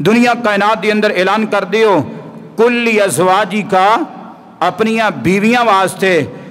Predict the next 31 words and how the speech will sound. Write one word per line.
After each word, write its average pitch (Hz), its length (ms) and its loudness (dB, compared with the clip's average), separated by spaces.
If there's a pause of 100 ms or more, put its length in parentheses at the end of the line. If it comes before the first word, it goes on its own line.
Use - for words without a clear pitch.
(100)
फरमाया, 202 380 2
"व 214 180 2
बनातिका, 202 1000 0 (400)
अपनियां 220 560 -2
बेटियां 226 480 2
वास्ते।" 180 580 0 (340)
अल्लाह 156 240 -2
पाक 170 380 0
ने 180 280 -4 (420)
इस 165 180 0
जगह 180 260 2
ते 175 120 -6
फरमाया, 160 420 0
"व 165 160 0
बनातिका", 147 760 -2 (920)
यानी 190 320 2
कि 143 380 -4 (500)
जमा 214 320 2
दा 175 140 0
सीगा 156 720 -2 (340)
अल्लाह 165 240 0
पाक 165 340 0
ने 180 120 -2
मेरे 160 220 0
नबी 151 280 0
पाक 160 460 0
इमामुल 156 400 0
अंबिया 151 500 0
जनाब 147 420 0
मुहम्मदुर 147 800 0
रसूलुल्लाह 139 760 0